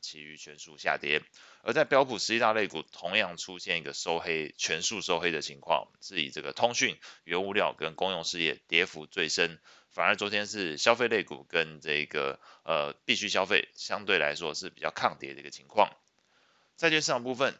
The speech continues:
最新公布的美国初领失业救济金人数比市场预期的更多，那市场解读这代表 Fed 在压抑通膨上取得成效。不过呢，这一周以来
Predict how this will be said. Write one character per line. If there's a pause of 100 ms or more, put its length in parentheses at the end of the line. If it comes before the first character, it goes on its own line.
(100)
最
新
公
布
的
美
国
初
领
失
业
救
济
金
人
数
比
市
场
预
期
的
更 (100)
多，
那
市
场
解
读
这
代
表
Fed
在
压
抑
通
膨
上
取
得
成
效。 (400)
不
过
呢，
这
一
周
以
来